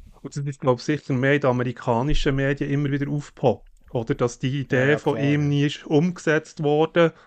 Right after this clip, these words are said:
Speaker 1: und dass das immer im Hintergrund eh noch ein bisschen genarrt hat, oder? Das ganze Projekt um Megalopolis. Und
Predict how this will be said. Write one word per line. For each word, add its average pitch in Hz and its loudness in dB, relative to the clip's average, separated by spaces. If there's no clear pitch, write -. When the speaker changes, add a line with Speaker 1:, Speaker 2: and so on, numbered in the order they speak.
Speaker 1:
und 135 -4
dass - -14
das 160 -8
immer 156 2
im 139 2
Hintergrund 143 0
eh 139 0
noch 139 0
ein 139 -4
bisschen - -6
genarrt 120 -2
hat, 127 -6
oder? 113 -4
Das - -12
ganze 127 0
Projekt 127 -2
um 127 0
Megalopolis. 127 0
Und 123 0